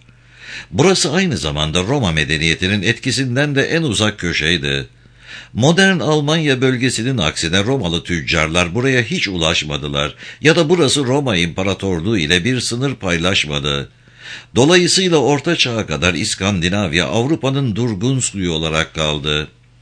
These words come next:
Yine de İskandinavya'nın sömürü bekleyen iki set doğal avantajı bulunmaktadır. Kuzey ormanı hayvanlarının kürkleri, fok derisi, Avrupa'nın geri kalanında lüks ithalat malı olarak fiyatlandırılan bal mumu.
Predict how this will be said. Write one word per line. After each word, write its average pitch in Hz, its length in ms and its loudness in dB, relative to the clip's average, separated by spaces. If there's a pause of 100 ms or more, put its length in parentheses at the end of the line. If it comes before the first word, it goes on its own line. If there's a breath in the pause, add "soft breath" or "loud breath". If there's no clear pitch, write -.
(680 loud breath)
Yine 190 280 4
de 180 80 8
İskandinavya'nın 143 1000 0
sömürü 120 500 0
bekleyen 85 480 2
iki 156 280 -4
set 151 320 0
doğal 127 280 0
avantajı 101 640 -2
bulunmaktadır. 78 840 -4 (600 loud breath)
Kuzey 160 360 4
ormanı 127 440 2
hayvanlarının 98 800 0
kürkleri, 78 760 -2
fok - 460 -4
derisi, 80 560 0 (280 loud breath)
Avrupa'nın 151 540 2
geri 143 240 2
kalanında 127 460 -2
lüks 113 360 0
ithalat 107 560 -2
malı 95 200 -2
olarak 92 420 0
fiyatlandırılan 82 1080 -2
bal 90 220 0
mumu. 71 480 -6